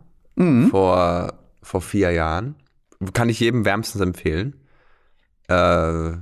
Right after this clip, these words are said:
Speaker 2: bei mir war's mega. Ich hab das machen, mach-, machen lassen. Ist jetzt keine Werbung, weil ich werde auch dafür nicht bezahlt oder sonst irgendwas.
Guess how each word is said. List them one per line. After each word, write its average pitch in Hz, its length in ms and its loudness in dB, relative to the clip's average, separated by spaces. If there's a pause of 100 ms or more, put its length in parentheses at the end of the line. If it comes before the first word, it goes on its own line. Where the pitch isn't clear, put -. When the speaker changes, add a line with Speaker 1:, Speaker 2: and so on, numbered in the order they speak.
(380)
Speaker 2:
bei 92 100 -2
mir 104 140 2
war's 101 180 0
mega. 98 400 2
Ich 113 100 -6
hab 95 80 -4
das 98 200 -2
machen, 98 260 -2
mach-, 98 240 -2 (140)
machen 95 280 -2
lassen. 98 360 -2
Ist 87 120 -10
jetzt - 140 -16
keine 87 180 0
Werbung, 95 300 0
weil 87 80 2
ich 85 120 -6
werde 82 140 0
auch 85 60 -4
dafür 95 220 -2
nicht 87 140 -4
bezahlt - 280 -4
oder 95 140 -2
sonst 98 180 -2
irgendwas. 113 420 -2